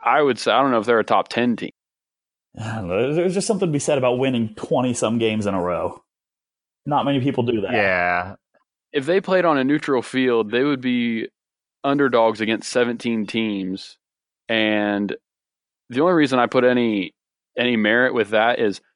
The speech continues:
Speaker 1: the people that are coming up with these numbers, like,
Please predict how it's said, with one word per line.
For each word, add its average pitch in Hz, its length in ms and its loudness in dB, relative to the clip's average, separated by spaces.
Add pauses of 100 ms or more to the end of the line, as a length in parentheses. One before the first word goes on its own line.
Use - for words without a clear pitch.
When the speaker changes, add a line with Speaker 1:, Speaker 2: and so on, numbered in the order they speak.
(480)
Speaker 1:
the 117 80 -4
people 185 260 0
that 156 140 2
are 110 300 2 (100)
coming 123 280 0
up 123 160 0
with 117 120 -4
these 110 260 -4
numbers, 120 680 -2 (500)
like, 101 200 -6